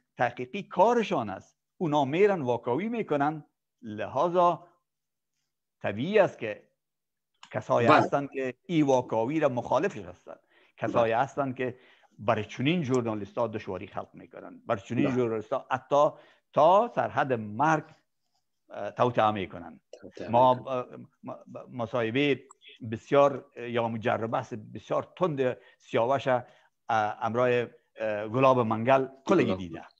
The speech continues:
Speaker 2: بله، بله.
Speaker 1: گلاب منگل با تمام قدرت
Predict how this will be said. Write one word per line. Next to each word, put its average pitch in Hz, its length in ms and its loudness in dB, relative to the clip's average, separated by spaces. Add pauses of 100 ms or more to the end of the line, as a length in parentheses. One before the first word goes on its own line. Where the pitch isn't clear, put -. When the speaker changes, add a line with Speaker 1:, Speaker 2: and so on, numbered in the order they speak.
(300)
Speaker 2:
بله، 92 160 -4 (260)
بله. - 100 -10
Speaker 1:
گلاب 131 280 0
منگل 123 460 2
با 135 300 2
تمام 117 640 -2 (180)
قدرت 175 500 -2